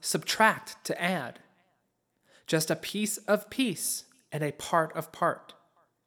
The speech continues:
The third in order or level, and just the first third of that. Now put them together." Soon, Katie and Ben both had pen and paper and were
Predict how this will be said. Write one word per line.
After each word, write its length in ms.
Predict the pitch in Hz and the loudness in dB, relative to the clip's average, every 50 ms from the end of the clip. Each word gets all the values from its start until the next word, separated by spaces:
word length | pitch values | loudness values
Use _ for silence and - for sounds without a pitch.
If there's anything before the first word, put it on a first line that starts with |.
| _ _ _ _ _ _ _ _ _ - - - _ - | _ _ _ _ _ _ _ _ _ -20 -20 -20 _ 0
The 100 | - 160 | 0 0
third 560 | - - - - 190 208 208 214 226 240 233 | 0 4 6 8 10 10 10 10 8 8 6
in 200 | 185 165 151 151 - - | 4 2 0 0 0 4
order 420 | 175 170 196 196 190 208 208 190 | 6 6 8 8 8 6 4 4
or 240 | - 180 196 202 196 | 4 4 4 4 6
level, 500 | 185 185 202 202 147 127 113 127 135 - - _ _ - _ _ _ _ _ _ | 6 6 6 6 6 2 -2 -4 -8 -12 -16 _ _ -20 _ _ _ _ _ _
and 120 | - 151 147 | -4 -2 0
just 220 | - 170 160 - | 0 0 -2 -2
the 80 | - 156 | -4 -4
first 480 | - - 202 196 180 180 - - - | 0 4 6 6 6 6 0 -4 0
third 340 | - 208 214 202 175 135 120 | 4 6 8 8 8 6 4
of 120 | 117 - - | 2 0 -2
that. 280 | 170 175 160 - - - - _ _ _ _ _ _ _ _ - | -2 -2 -2 -6 -8 -14 -20 _ _ _ _ _ _ _ _ 2
Now 200 | 156 147 139 127 | 4 4 4 2
put 340 | - - - 196 190 196 - | -2 0 0 0 0 0 -2
them 240 | 139 123 120 117 123 | -4 -4 -4 -4 -4
together." 560 | - 131 - 147 160 156 127 117 120 - - _ _ _ _ _ _ _ _ _ _ _ _ _ _ _ _ _ _ _ _ _ _ _ _ _ _ _ _ _ _ _ _ | -4 -4 -2 -2 -2 -2 -4 -6 -10 -12 -16 _ _ _ _ _ _ _ _ _ _ _ _ _ _ _ _ _ _ _ _ _ _ _ _ _ _ _ _ _ _ _ _
Soon, 540 | - - - 202 180 170 190 214 233 240 233 | -2 4 6 8 8 8 8 6 6 4 4
Katie 400 | - - - 165 175 190 214 226 | 2 2 4 6 6 6 4 4
and 140 | 202 147 120 | 2 4 6
Ben 340 | 143 160 175 180 190 180 139 | 6 6 6 6 4 4 4
both 300 | - 160 185 190 190 - | 6 6 6 4 2 2
had 340 | - 151 151 143 - - | 2 2 2 2 0 -2
pen 340 | - - 196 208 220 220 208 | -2 2 4 4 6 4 4
and 180 | 175 135 123 - | 2 0 -2 -2
paper 460 | - - 196 226 214 - 208 208 202 | 2 2 2 4 4 2 2 2 4
and 160 | 156 156 147 | 4 4 6
were 240 | 143 147 139 135 | 6 6 6 4